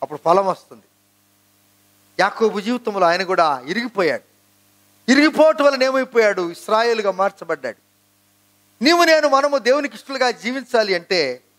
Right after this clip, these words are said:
విరిగిపోవాలా, నలిగిపోవాలి, ప్రభు కొరకు పగిలిపోవాలి. "ప్రభువా, నేను ఏదైనా తప్పు చేసింటే, నా జీవితంలో ఎక్కడైనా నీకు పొరపాటు చే-, నీకు విరుద్ధంగా తప్పు చేసింటే నన్ను క్షమించయ్యా,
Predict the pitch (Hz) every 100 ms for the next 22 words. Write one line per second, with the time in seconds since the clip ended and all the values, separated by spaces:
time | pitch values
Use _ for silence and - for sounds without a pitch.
0 | _ _ _ _ _ - 214 226 208 185
1 | 175 120 - _ _ _ 147 180 240 -
2 | 185 156 127 107 _ _ _ - 165 185
3 | 180 165 156 160 175 185 - 131 110 _
4 | _ - 180 180 180 165 156 165 196 185
5 | - 147 202 180 151 147 135 117 - _
6 | _ 131 131 - 196 214 185 170 139 -
7 | 202 254 285 254 160 - _ _ 196 170
8 | - 190 208 285 294 233 214 214 185 165
9 | _ _ 214 294 226 302 294 285 240 311
10 | 294 277 - 220 185 135 - _ _ _
11 | 143 143 139 - 139 147 147 131 120